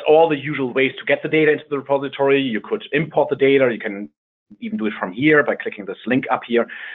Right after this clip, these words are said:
Um, or in the design view, you can even build complete E T L processes, um, to actually get the data into a repository. That's not the topic for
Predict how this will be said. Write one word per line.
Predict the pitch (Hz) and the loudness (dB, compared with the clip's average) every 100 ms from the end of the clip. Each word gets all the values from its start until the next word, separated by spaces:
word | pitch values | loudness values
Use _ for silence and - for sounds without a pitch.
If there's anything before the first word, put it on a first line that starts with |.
| - - | -6 0
Um, | 113 107 131 | 4 4 6
or | 131 127 120 | 6 6 4
in | |
the | 117 | -4
design | 117 117 120 123 | -4 0 0 -2
view, | 113 | -8
you | 107 | -12
can | - 117 | -12 -12
even | 113 113 | -10 0
build | 113 | 0
complete | - - 117 | 0 -10 -10
E | 120 | -8
T | - 101 | -4 2
L | 107 | 2
processes, | - - 104 - - 104 95 - 104 | 2 -2 -2 -4 -6 -4 -4 -2 0
um, | 101 98 98 101 | 4 2 0 -6
to | - | -6
actually | - 110 | -4 -2
get | 104 - | -2 -2
the | |
data | 110 104 - | 0 4 6
into | 247 220 | 6 4
a | |
repository. | 127 113 113 104 - _ _ _ - 101 95 - - - - _ | 2 2 -2 -4 -12 _ _ _ -2 -2 0 -6 -20 -20 -20 _
That's | 127 135 | 0 2
not | 113 | 0
the | 110 | 0
topic | 123 120 110 - | -2 -2 -4 -6
for | - | -4